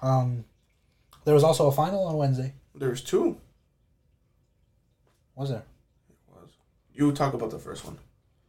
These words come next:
Speaker 1: Miami lost two one to Houston.
Speaker 2: They did.
Speaker 1: Fuck the Dynamo, but they actually look pretty fucking good now these, this year.
Speaker 2: Yeah, unfortunately.
Speaker 1: Uh, Miami was also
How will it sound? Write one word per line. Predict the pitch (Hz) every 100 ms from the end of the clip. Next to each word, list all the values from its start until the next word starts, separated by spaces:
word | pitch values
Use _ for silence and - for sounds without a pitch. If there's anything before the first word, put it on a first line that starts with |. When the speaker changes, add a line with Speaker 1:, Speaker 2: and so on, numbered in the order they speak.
| _ _
Speaker 1:
Miami | 123 127 123
lost | 117 -
two | 120
one | 117
to | 117 117 113
Houston. | 110 135 135 135 - _
Speaker 2:
They | - - -
did. | - - -
Speaker 1:
Fuck | 139
the | -
Dynamo, | 135 127 131 143 147
but | 135 127
they |
actually | 120 123 - 123 117
look | 117 -
pretty | 135 117
fucking | 123 113 120
good | 120 113
now | 113
these, | 113 113 -
this | 135 127 123
year. | 127 - _ _ _ _ _ _ 127
Speaker 2:
Yeah, | 117
unfortunately. | 117 120 117 120 120 113 123 135 - - - - -
Speaker 1:
Uh, | 139 139
Miami | 139 143 156
was | 151 139 135 -
also | 147 160 - 143 139